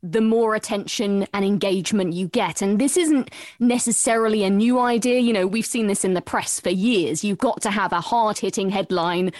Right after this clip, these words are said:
that makes everyone go, "Hang on a minute, I need to see what this is all about." And that is essentially the same principle, which is now happening on social media, to where if people say things that are really shocking,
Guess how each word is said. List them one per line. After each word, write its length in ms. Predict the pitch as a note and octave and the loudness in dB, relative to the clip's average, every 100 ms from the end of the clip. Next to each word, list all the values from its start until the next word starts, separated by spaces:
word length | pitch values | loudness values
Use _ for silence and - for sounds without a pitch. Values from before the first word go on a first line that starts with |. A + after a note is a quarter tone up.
| - | -4
that 140 | G3 | 0
makes 240 | G3 - G#3+ | 0 -2 -4
everyone 300 | G3 F3+ F3 | -2 -2 0
go, 140 | F3 | -2
"Hang 220 | B3 D#4 | 0 0
on 140 | F#3+ D#3+ | 2 0
a 40 | |
minute, 220 | E3+ G#3+ | 0 0
I 120 | G3+ | 0
need 240 | A3 B3 A#3+ | 2 0 0
to 100 | G#3+ | -4
see 280 | - B3+ A3 | -2 0 0
what 200 | F#3+ F#3+ | 0 -4
this 140 | F#3 | -4
is 100 | F#3 | 0
all 140 | F#3 | 0
about." 420 | F3+ A3 E3 E3 - - - - | 0 0 -2 -4 -8 -14 -14 -4
And 300 | G#3+ G#3+ F3 | 0 0 0
that 280 | A#3 A3 - _ B3+ | 0 -2 -4 _ -4
is 160 | G#3 | 0
essentially 520 | G#3+ - D4 - A3 | 0 0 0 -2 -4
the 80 | F#3+ | -2
same 300 | G3 G#3+ G3+ | -2 0 0
principle, 600 | - D#4+ G#3 A3+ G#3 F3+ | 0 -2 -2 -4 -2 -2
which 180 | F3+ G3 | 0 -2
is 100 | F#3 | -2
now 200 | G#3 G#3+ | 0 0
happening 360 | G#3 F#3+ G3+ G3 | -2 -2 -2 0
on 120 | G3 | -2
social 340 | - F#3 F#3+ | -2 -2 0
media, 600 | F#3+ A#3+ B3 F3+ D#3+ E3+ - - - | 0 0 0 0 0 -4 -6 -20 -6
to 140 | A#3+ | 0
where 520 | G3 G3 F#3 F3+ F#3 - - - - | 2 2 2 2 2 -2 -12 -20 -4
if 220 | B3 A3+ | -2 -2
people 300 | - A#3+ G3+ | -2 0 0
say 220 | G3 G#3 F#3 | 0 0 0
things 260 | G3 F#3 | 0 0
that 100 | G3 | 0
are 160 | F3+ G3 | 0 0
really 380 | G3 C4 A3+ G#3+ | 0 2 2 0
shocking, 640 | - A3 - F#3+ F3 F3 | -2 -2 -2 -2 0 -2